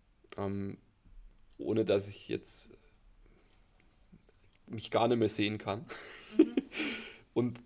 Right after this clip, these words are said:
Speaker 1: dann in die Diät gehen, weil irgendwas so dazwischen, da bin ich jetzt nicht der Fan von.
Speaker 2: Mhm.
Speaker 1: Also ich, ich würd auch jedem empfehlen, das eher, ähm, egal ob's jetzt Aufbau- oder Diätphasen sind, eher,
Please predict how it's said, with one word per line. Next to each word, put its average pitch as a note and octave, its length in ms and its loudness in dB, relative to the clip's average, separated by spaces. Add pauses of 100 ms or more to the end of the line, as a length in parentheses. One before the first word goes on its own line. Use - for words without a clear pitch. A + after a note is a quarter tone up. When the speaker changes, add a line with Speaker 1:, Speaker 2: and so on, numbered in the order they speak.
Speaker 1:
dann A#2+ 440 6 (360)
in A#2+ 140 0
die A2 120 0
Diät G2+ 340 4
gehen, F#2+ 240 -4
weil F#2+ 340 6 (520)
irgendwas C3 480 8
so C3+ 100 2
dazwischen, A2+ 560 0
da G#2 80 2
bin G#2 160 -2
ich G#2 100 -2
jetzt G#2+ 200 -4
nicht G2+ 140 -2
der G2+ 100 0
Fan G2+ 240 -2
von. G#2 220 -8
Speaker 2:
Mhm. G#2+ 40 -14 (920)
Speaker 1:
Also F#2+ 180 -2
ich, - 300 -8 (680)
ich G#2+ 160 -6
würd A#2+ 140 8
auch A2 80 8
jedem A2+ 320 6
empfehlen, G#2+ 400 0
das - 180 -2
eher, G#2+ 420 2 (760)
ähm, G2 260 -4
egal A2 300 4
ob's A#2 160 2
jetzt - 160 -8
Aufbau- A#2+ 320 4
oder A#2 200 6
Diätphasen A2 760 2
sind, G#2+ 320 -10
eher, A2 420 4